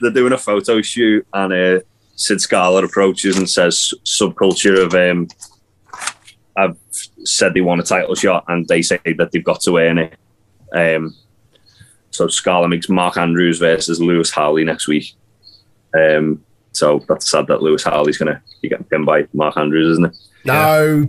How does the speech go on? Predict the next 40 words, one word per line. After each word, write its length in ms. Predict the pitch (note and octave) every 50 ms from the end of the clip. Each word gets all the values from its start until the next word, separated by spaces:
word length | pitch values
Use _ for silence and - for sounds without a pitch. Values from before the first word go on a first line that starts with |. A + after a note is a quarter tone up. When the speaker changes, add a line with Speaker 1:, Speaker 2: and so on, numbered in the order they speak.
| -
Speaker 2:
behave. 460 | - E3+ F3 D3+ A2+ G#2+ A2+ A2+ G#2+ A2+
He's 180 | B2+ A#2 A2+
winning 140 | B2+ - -
Speaker 3:
And 80 | D#3+ C#3+
then 200 | C#3 C#3 C3+ B2
Speaker 2:
through 280 | - - - - D#3+
Speaker 3:
m-, 0 |
m-, 40 | C#3+ -
Speaker 2:
shithousery. 280 | F3 - - A2 G#2+ G2+
Speaker 3:
my, 200 | D#3+ D#3 D3+ D3 -
my 200 | D#3+ D3+ D3 C#3 C#3
favourite 600 | - - - C#3 B2+ C3 C3 B2 C3+ C#3+ - -
commentary 460 | - - A#2 A2 A2 A2+ - - A#2
shout 300 | - - A2+ A2 A2+ A#2
of 100 | A2 G2
the 100 | A2+ A2
night 340 | G#2+ G#2 G2 G2+ G#2+ - -
as 120 | A#2 A#2
this 140 | - A#2 A2+
segment 360 | - - A2+ G#2+ G#2+ G#2 -
ends. 560 | - G#2+ G#2 G#2 G#2+ G#2+ G#2+ - - - - _ _ - - - - - _ _ _ -
Um, 480 | B2+ A2+ A2 G#2+ G#2+ G2+ G2+ G2+ G2 - - - _ _ _ -
it's 200 | - - - -
something 180 | C3+ C3 C3 C3
along 120 | B2+ B2
the 60 | A#2+
lines 220 | A#2 A#2 A#2 A2+ A2+
of, 200 | A2+ G#2+ - - -
"There's 220 | A#2 A#2+ A#2 A#2 -
no, 320 | B2 A2+ A2 A2 A2+ A2+
um, 260 | A2+ A2 A2 G#2+ G#2+
there's 180 | F#2+ A#2+ C3 B2+
no 140 | B2+ B2 B2
free 300 | - - - C3+ A#2+ A2
lunches 340 | G#2 G#2+ A2 - - A#2+
from 160 | - - A2+ G#2+
these 160 | G#2+ A2 -
tasty 360 | - - - A#2 A2 - A#2
morsels." 580 | A2+ A2 A2+ A2+ - A2+ G#2 - - - - _ _ _ _ _ _ _ _ _ - - - - - - - - -
<laughs> 40 | -